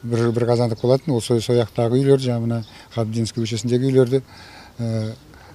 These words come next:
ге жылу беріп тұратын. Соның бәрін біріктіріп, қазір осы жерден үлкен бір қазандық салып, бір,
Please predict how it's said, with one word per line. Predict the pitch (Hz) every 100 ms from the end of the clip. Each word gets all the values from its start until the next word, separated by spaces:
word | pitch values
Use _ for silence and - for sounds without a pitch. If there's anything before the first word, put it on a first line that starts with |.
| -
ге | 131 113
жылу | 110 127
беріп | 123 110
тұратын. | 117 110 107 92
Соның | 123 131 135 113
бәрін | 127 127 123 101
біріктіріп, | 123 - - 151 -
қазір | 123 117 117
осы | 110 123
жерден | 113 120 117 113
үлкен | 110 120 107
бір | 113
қазандық | 120 117 110
салып, | 135 147 147 - - - - -
бір, | 110 107 104 127